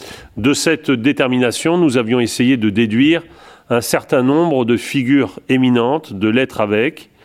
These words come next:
et avions fini par questionner le privilège que l'histoire de la philosophie accorde à l'ami. Nous avions suivi Aristote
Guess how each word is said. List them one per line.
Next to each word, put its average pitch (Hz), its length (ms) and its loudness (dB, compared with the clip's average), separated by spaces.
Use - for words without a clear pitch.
et 160 220 2
avions 143 320 0
fini 135 400 2
par 143 260 -4
questionner 123 460 -2
le 139 120 2
privilège 117 720 -2
que 135 80 2
l'histoire 151 460 0
de 131 80 0
la 120 100 2
philosophie 120 800 0
accorde 143 600 -2
à 113 140 0
l'ami. 120 520 -2
Nous 113 220 2
avions 117 240 0
suivi 123 420 0
Aristote 127 720 -2